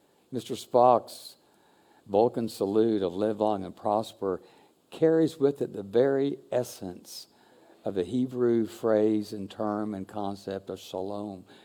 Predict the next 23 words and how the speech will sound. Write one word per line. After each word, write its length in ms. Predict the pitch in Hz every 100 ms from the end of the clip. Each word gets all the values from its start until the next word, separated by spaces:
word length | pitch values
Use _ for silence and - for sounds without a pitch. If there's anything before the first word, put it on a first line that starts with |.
| _
used 260 | 113 110 -
over 240 | 110 101
two 160 | - 147
hundred 240 | 120 110 -
fifty 220 | 104 104
times 480 | 110 104 98 98 98
in 140 | 92
the 120 | 90 - _
Hebrew 380 | - 101 101 98
scripture. 580 | 95 - 95 - 92 87 - - - - _ _
And 180 | - 107 104
literally 400 | 120 110 95 -
it 80 | 113
does 300 | 127 143 117
mean, 400 | 147 127 101 - - _ _ _ -
I 200 | 131 156
wish 500 | 131 139 151 143 - - _
everyone 1000 | 160 190 156 123 110 113 95 98 95 92 95
would 100 | 98
live 260 | 110 104
long 340 | 104 101 98 90
and 140 | 87
prosper. 640 | 98 90 87 - - -